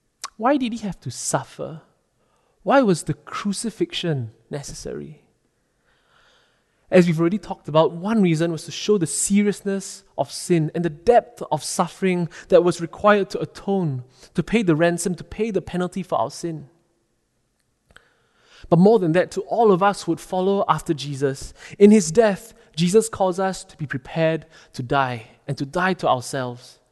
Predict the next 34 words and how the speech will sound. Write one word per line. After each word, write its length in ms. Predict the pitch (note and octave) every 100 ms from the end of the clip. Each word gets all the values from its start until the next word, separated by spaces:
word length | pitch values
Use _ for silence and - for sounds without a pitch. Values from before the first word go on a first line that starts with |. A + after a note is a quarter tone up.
| _ _ _ _ _ _ _ _ _ -
In 80 | G#3
his 140 | G3+
suffering, 380 | - G#3 G#3+ A#3+
Jesus 340 | F#3+ G3+ A#3 -
calls 240 | G#3 F#3+
us 160 | G#3 -
to 80 |
be 100 | F3
ready 520 | D#3+ F3 F3 F#3+ F#3 - _ _ _
to 100 | D#3
suffer. 640 | - E3+ D3+ F3+ D#3+ C#3 - _ - -
And 120 | A3
in 100 | A#3
his 160 | B3 -
crucifixion, 920 | - B3 - - F3 - F#3+ D3+ C3 - _ _ _ _ _ _ _ _ _
in 120 | G3
taking 300 | F#3 A3 C4
the 60 | G3
death 380 | C#3 G3 G#3 - F3
of 120 | D#3
the 60 |
lowest 600 | D#3 E3+ F#3+ G#3+ G#3 - -
of 140 | D#3
the 80 | C#3+
low, 340 | D3+ F3+ E3 - -
the 100 | F3
despised 840 | D#3+ - - - G3 G#3 G#3 G#3 - - -
and 120 | D3
the 120 | D3+
outcast, 540 | D3+ D#3+ F3 D#3+ - - - -
Jesus 380 | G3 G3+ B3
is 80 | E3+
showing 320 | - G3 G#3 A3+
us 160 | G#3